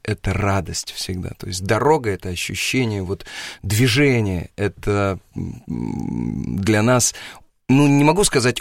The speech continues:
отдых, да, но вот это действительно те слова, которые мы произносим, что мы в этом путешествии ощущали что-то очень близкое к счастью.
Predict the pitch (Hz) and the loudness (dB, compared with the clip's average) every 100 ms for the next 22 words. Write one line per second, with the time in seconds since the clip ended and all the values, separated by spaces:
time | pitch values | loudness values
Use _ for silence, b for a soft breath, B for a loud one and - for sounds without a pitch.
0 | - 156 127 92 101 - - 131 156 107 | 4 6 6 2 -4 -4 2 4 4 2
1 | 107 107 - - 131 - 107 104 107 165 | 0 0 -2 -2 -4 0 -2 0 0 0
2 | 175 117 104 90 104 - 110 104 101 - | 0 2 2 2 0 2 2 2 0 -4
3 | 98 90 87 104 101 139 170 - 92 - | -2 -2 0 0 0 2 0 -2 -8 -4
4 | 95 90 - B B - 101 90 107 101 | -4 -4 -6 B B -2 0 0 -2 -2
5 | 95 143 139 92 90 - - 120 113 101 | 0 0 0 -2 -4 -4 -2 0 0 0
6 | B B B - - 87 110 104 98 107 | B B B -8 -6 0 2 2 2 2
7 | - - 87 - 95 80 - - | 0 -2 -2 0 0 -2 -4 -10